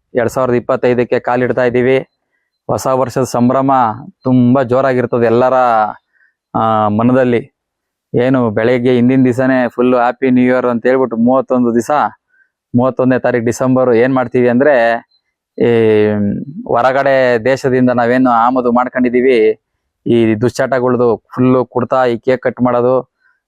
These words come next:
ಆ, ವೀಲಿಂಗ್‌ಗಳ್ ಮಾಡೋದು ಹುಡುಗರುಗಳು, ಆ, ಡ್ಯಾನ್ಸ್‌ಗಳ್ ಆಡೋದು ದೊಡ್ಡ ದೊಡ್ಡ ಕಂಪ್ನಿ ಇದಕ್ಕೆ ಹೋಗ್ಬಿಟ್ಟು, ಆ, ರೆಸಾರ್ಟ್‌ಗಳ್ಗ್ ಹೋಗ್ಬಿಟ್ಟು, ಇದೆಲ್ಲ ಅನಾರೋಗ್ಯಕರವಾದ ಹೊಸ ವರ್ಷ.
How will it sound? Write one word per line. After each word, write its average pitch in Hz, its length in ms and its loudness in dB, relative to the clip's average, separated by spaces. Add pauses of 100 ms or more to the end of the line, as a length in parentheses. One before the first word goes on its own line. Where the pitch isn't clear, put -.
(160)
ಆ, 117 40 -4
ವೀಲಿಂಗ್‌ಗಳ್ 123 800 2
ಮಾಡೋದು 123 300 0
ಹುಡುಗರುಗಳು, 127 760 0 (440)
ಆ, 110 140 -2
ಡ್ಯಾನ್ಸ್‌ಗಳ್ 123 520 -2
ಆಡೋದು 117 280 -4
ದೊಡ್ಡ 110 180 -4
ದೊಡ್ಡ 123 220 -2
ಕಂಪ್ನಿ 120 480 -2
ಇದಕ್ಕೆ 123 320 0
ಹೋಗ್ಬಿಟ್ಟು, 117 720 0 (640)
ಆ, 107 280 -2
ರೆಸಾರ್ಟ್‌ಗಳ್ಗ್ 120 600 -2
ಹೋಗ್ಬಿಟ್ಟು, 123 560 0
ಇದೆಲ್ಲ 123 300 2 (100)
ಅನಾರೋಗ್ಯಕರವಾದ 123 840 0
ಹೊಸ 123 280 0
ವರ್ಷ. 120 300 -2